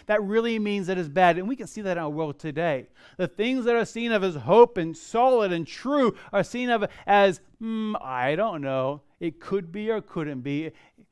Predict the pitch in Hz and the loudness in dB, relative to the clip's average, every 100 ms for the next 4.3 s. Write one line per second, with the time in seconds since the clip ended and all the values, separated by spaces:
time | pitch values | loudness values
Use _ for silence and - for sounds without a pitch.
0 | _ _ _ _ _ _ - 180 180 170 | _ _ _ _ _ _ -12 -10 -8 -8
1 | 180 147 147 147 156 147 - 139 135 _ | -8 -8 -8 -4 -6 -6 -10 -10 -12 _
2 | 139 - _ _ _ 147 - 165 151 147 | -14 -14 _ _ _ -16 -10 -8 -6 -8
3 | 127 127 165 175 131 - - - 185 175 | -8 -6 -6 -6 -8 -14 -18 -10 -6 -4
4 | 135 123 120 | -4 -6 -8